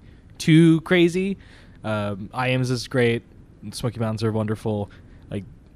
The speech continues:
I wanna go to those places too a lot more throughout this year. But this is a, I, I f-, I think that the gardens are a good way of getting out for a brief period and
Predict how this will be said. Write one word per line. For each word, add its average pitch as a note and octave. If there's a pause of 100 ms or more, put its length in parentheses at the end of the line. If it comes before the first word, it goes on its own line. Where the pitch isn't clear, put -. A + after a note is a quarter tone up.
(120)
I A#2+
wanna D3
go C3+
to B2
those A#2+
places A2
too A2+
a -
lot G2
more G2+
throughout G2
this G2+
year. F#2+ (260)
But G#2
this B2
is A#2
a, B2
I, C3 (100)
I D#3
f-, D3
I C#3
think D#3+
that D3
the C3+
gardens A#2
are A#2
a G#2+
good G#2+
way G#2
of G2+ (180)
getting A3
out F#3
for -
a B2+
brief B2
period A#2
and G#2+